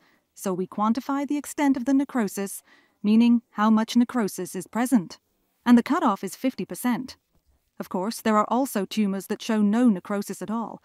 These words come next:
and for those there is a separate score. When I add up these three components,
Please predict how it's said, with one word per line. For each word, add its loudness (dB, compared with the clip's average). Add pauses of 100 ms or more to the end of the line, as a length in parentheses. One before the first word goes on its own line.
(280)
and 8
for 2
those 0
there -2
is -6
a -4
separate -8
score. -6 (680)
When 6
I 4
add 2
up -2
these -6
three -6
components, 2